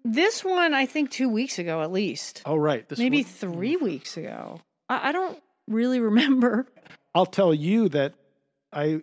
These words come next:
Speaker 2: I hear a little, I, I mentioned to you before, a little Charlie Hayden vibe, which
Speaker 1: Thank you. I love Charlie Hayden.
Speaker 2: And
Speaker 1: Love, love.
Speaker 2: there was something very sort of, well, here's a good word, rural.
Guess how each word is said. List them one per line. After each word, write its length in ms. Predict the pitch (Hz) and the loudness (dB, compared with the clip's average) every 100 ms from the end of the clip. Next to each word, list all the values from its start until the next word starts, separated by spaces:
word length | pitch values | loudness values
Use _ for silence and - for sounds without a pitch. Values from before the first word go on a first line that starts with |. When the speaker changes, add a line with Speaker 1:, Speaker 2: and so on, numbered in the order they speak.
| - | -4
Speaker 2:
I 160 | 139 | -2
hear 240 | 127 160 160 | 0 2 4
a 80 | |
little, 280 | 147 160 156 | 4 2 2
I, 140 | 135 147 | 0 -2
I 80 | 135 | -2
mentioned 320 | 139 139 147 | -2 -2 -4
to 40 | 139 | -6
you 40 | |
before, 360 | 131 - 131 131 | -6 -10 -8 -6
a 40 | |
little 180 | 135 139 | -6 -6
Charlie 440 | - 147 143 135 | -2 0 2 0
Hayden 480 | 135 135 139 143 135 | -2 -2 -2 -2 -4
vibe, 500 | 139 131 135 143 127 | -6 -6 -4 -4 -6
which 340 | 123 - - - _ _ _ - | -10 -10 -14 -16 _ _ _ -4
Speaker 1:
Thank 280 | 208 247 - | -2 -2 -2
you. 180 | 170 | -2
I 100 | 170 | 0
love 360 | 175 196 233 226 | 0 2 0 0
Charlie 340 | - 185 175 170 | -4 -4 -4 -6
Hayden. 400 | 170 170 170 175 | -6 -6 -8 -4
Speaker 2:
And 160 | 156 160 | 0 2
Speaker 1:
Love, 320 | 156 160 190 | 2 0 -4
love. 360 | 175 - 165 _ _ | -8 -8 -10 _ _
Speaker 2:
there 100 | 165 | -2
was 160 | 151 139 | -2 -2
something 560 | - 151 - 156 143 | -4 -4 -2 -2 -2
very 340 | 135 139 143 139 | -2 0 0 -2
sort 360 | - 143 139 | -6 -6 -4
of, 280 | 131 120 - _ _ _ _ - | -4 -8 -14 _ _ _ _ 2
well, 280 | 156 196 - _ - | 2 2 -2 _ -2
here's 220 | 185 160 | 0 0
a 20 | |
good 180 | 139 120 | -4 -6
word, 360 | 120 127 151 151 | -4 -2 -2 0
rural. 440 | 151 233 185 107 | 4 4 4 0